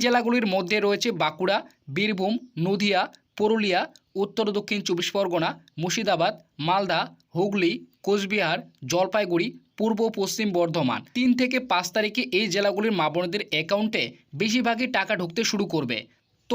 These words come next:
আপনারা বুঝতেই পারলেন, এখানে কিন্তু প্রথমেই বলা হয়েছে, পয়লা নভেম্বর থেকে এবার কিন্তু স্ট্যাটাসে আপডেট আসতে শুরু করবে, পেমেন্ট আন্ডার প্রসেস আপডেটটি কিন্তু আসবে এবং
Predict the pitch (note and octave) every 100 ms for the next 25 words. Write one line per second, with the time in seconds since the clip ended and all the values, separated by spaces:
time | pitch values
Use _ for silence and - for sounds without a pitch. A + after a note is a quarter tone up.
0 | A#3+ B3+ A#3+ A3 - B3 B3 A3+ C4 -
1 | G3 B3+ B3 A#3 B3+ F#3+ F#3 A3+ A3+ G3+
2 | G3 G3 G3+ B3+ B3+ - _ - G#3+ A#3+
3 | B3+ A#3+ F#3+ G#3+ G#3 A3 A3+ G#3 A#3 G3+
4 | G#3 G#3 G3+ G#3+ G3 G#3 G3 - E3 D3+
5 | F#3+ F#3+ F#3 G3+ G#3 G3+ G#3 G#3 G3+ D4+
6 | - _ - G#3+ B3+ B3+ F#3 F#3+ G#3+ G#3
7 | G3+ A#3 E3+ E3 F#3+ G3+ G3 F#3+ A3+ F3
8 | E3+ D3+ A2+ - _ _ - G#3+